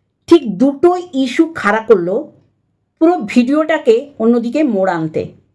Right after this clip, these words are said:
বুঝলেন? আমি লাখো দালালের কথা বলছি, চায়ের সাথে মুরগি মাংস কষা খাচ্ছে, সেটা সীমা তুলে ধরেছে। আর,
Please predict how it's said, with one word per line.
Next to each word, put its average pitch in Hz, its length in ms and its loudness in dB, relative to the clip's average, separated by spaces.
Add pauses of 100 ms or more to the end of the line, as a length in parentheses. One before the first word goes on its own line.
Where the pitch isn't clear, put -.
(880)
বুঝলেন? 262 380 -4 (160)
আমি 240 180 -2
লাখো 208 280 -2
দালালের 220 380 -2
কথা 202 220 -4
বলছি, 175 520 -4 (1400)
চায়ের 208 220 0
সাথে 302 520 -4 (840)
মুরগি 240 320 0
মাংস 226 260 -4 (100)
কষা 190 240 -2
খাচ্ছে, 160 400 -8 (440)
সেটা 262 340 -4
সীমা 240 300 -4
তুলে 214 220 0
ধরেছে। 233 280 -4
আর, - 380 -6